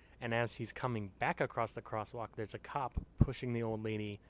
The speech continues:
back the way he came from, as if, like, she was supposed to be over there, and he took her the wrong way, which kinda made me laugh.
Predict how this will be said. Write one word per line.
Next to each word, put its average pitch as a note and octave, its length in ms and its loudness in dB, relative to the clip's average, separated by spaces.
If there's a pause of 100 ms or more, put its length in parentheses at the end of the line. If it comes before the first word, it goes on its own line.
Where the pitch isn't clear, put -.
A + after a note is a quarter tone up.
(540)
back A2+ 240 2
the - 100 2
way A#2+ 160 4
he A2+ 140 -2
came C#3+ 300 2
from, G2+ 400 -4 (340)
as G#2+ 160 -2
if, A2 160 0 (960)
like, A2 240 -10 (180)
she - 220 0
was B2 140 0
supposed C3 320 4
to E3 80 4
be C3+ 140 8
over B2+ 220 10
there, B2 400 8
and B2+ 180 2
he A2+ 120 4
took B2+ 280 2
her C3+ 100 8
the B2+ 80 10
wrong A#2 300 10
way, A#2 280 4 (320)
which - 140 -8
kinda A#2+ 200 2
made G#2 200 4
me G2+ 80 0
laugh. G#2 420 -4